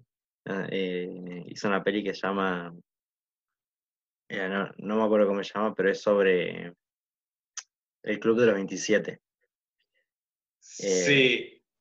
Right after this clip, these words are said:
Speaker 1: no, pero es malísima igual, es malísima. <laughs> No tiene un puto sentido, no da risa nada, pero sacando, hagamos de cuenta que esa peli no existió, <laughs>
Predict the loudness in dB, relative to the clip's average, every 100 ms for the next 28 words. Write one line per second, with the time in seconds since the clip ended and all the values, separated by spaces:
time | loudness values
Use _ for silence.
0 | _ -4 -2 0 0 0 0 0 0 -2
1 | -6 -8 -6 -6 -6 -12 -10 -6 -4 -4
2 | -6 -8 -4 0 0 0 -6 -16 -20 _
3 | _ -6 -6 -8 -14 -12 -12 -2 2 4
4 | 4 4 4 0 -2 0 0 0 0 4
5 | 4 4 2 0 0 0 0 0 2 0
6 | 0 0 0 -2 -8 -14 _ _ _ _
7 | _ _ _ _ _ _ _ _ _ _
8 | _ -14 -4 2 4 4 6 6 2 -4
9 | -18 _ _ _ _ -6 2 4 4 4
10 | 2 2 4 2 2 0 0 0 0 -2
11 | -4 -6 0 4 6 4 -2 -12 -20